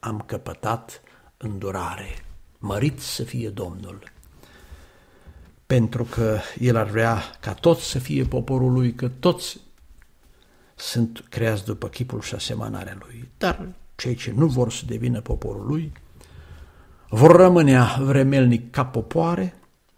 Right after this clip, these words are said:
urmând să se piardă, cum s-au pierdut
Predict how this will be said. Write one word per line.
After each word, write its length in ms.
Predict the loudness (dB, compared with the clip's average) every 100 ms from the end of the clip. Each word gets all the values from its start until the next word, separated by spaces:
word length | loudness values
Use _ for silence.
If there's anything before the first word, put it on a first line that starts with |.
| _
urmând 680 | -4 0 2 4 2 -2 -12 -20 -20
să 160 | -12 -8
se 180 | -6
piardă, 520 | -4 -4 -6 -10 -12 -14
cum 220 | -8 -8
s-au 220 | -6 -8
pierdut 500 | -6 -6 -4 -6 -8